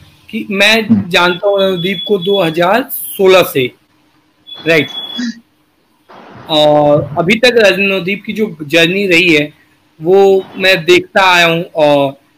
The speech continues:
Speaker 1: जो कप की बात कर रहे थे, टेराकोटा वाला, वो मुझे गिफ्ट दिया था पहली बार जब हम लोग मिले थे। अ,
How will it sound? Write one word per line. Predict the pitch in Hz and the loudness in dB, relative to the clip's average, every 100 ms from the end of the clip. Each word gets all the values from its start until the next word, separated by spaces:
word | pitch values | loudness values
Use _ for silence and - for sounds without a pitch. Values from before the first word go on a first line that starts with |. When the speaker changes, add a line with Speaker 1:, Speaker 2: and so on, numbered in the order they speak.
| _ 151 | _ -4
Speaker 1:
जो | 208 214 | 2 2
कप | 214 220 220 | 2 -2 0
की | 254 | -2
बात | 196 196 190 | 2 0 0
कर | 190 | 0
रहे | 185 | 0
थे, | 185 190 | 0 -2
टेराकोटा | 180 170 180 175 185 | 0 0 0 -2 0
वाला, | 170 180 | 0 2
वो | 180 180 | 0 -2
मुझे | 180 170 180 | -2 -4 -2
गिफ्ट | 175 180 | -2 -2
दिया | 165 180 | 0 -2
था | 175 175 165 - _ _ _ | -2 -4 -8 -10 _ _ _
पहली | 156 156 175 | 0 2 4
बार | 170 | 4
जब | 170 165 | 4 2
हम | 175 | 2
लोग | 170 | 2
मिले | 156 156 | 2 2
थे। | 151 143 143 _ _ _ _ _ _ _ | 2 -4 -8 _ _ _ _ _ _ _
अ, | 160 156 | -4 -2